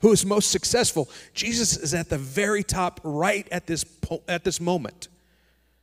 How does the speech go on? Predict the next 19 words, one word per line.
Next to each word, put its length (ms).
He 160
is 140
better 240
than 180
anyone 760
could 180
ever 540
get. 500
And 100
from 180
that 200
position, 680
from 180
that 240
place, 800
from 160
that, 220
that 180
height 680